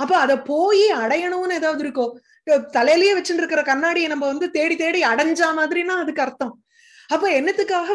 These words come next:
விரஜனம்ங்கிறது எதுக்கு? இல்ல, ம், நமக்கு வந்து இருக்குன்னு, கண்ணாடி இருக்குன்னு தெரிஞ்சுடுத்துன்னா அதை தேடி வெளியில அடைய மாட்டோம், இங்கேயே பார்ப்போம். இல்ல, கண்ணாடி இங்க இருக்கு, இங்க இருக்குங்கிறது நமக்கு தெரிஞ்சுடுத்துன்னா ப்ராப்ளம் இல்ல.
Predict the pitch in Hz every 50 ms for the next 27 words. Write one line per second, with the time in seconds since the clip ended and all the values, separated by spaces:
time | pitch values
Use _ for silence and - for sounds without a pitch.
0 | 330 240 196 202 220 220 233 233 302 339 330 349 359 381 381 392 415 415 392 349
1 | 330 285 277 311 294 254 240 240 247 240 233 226 226 208 190 170 175 196 240 302
2 | 339 339 - - _ _ _ - 196 160 151 165 160 143 147 _ _ _ - 175
3 | 170 170 180 202 233 240 240 240 262 254 254 269 330 370 392 320 240 240 285 349
4 | 359 - - - 349 392 403 403 403 415 415 415 262 247 262 349 370 370 370 320
5 | 294 320 330 - 359 370 370 349 320 285 269 302 330 330 339 311 - - 247 226
6 | 220 247 339 - - _ - - - _ _ _ _ - 240 277 302 302 302 -
7 | 294 311 349 370 381 311 254 247 285 311 311 311 240 190 196 233 254 254 247 220
8 | 196 185 190 202 - _ _ _ - - _ _ - 240 277 302 311 339 359 359
9 | 349 349 262 196 - - 196 - - _ _ _ _ _ _ _ _ _ _ _
10 | _ _ _ _ _ _ _ _ _ - 330 508 466 339 - - 294 320 370 381
11 | - 349 330 311 311 320 339 330 330 330 370 392 359 330 330 339 349 330 339 330
12 | - 392 392 392 381 359 359 392 415 415 330 294 311 262 - 254 320 349 381 392
13 | 370 330 - 311 359 392 359 311 269 302 320 294 254 226 196 180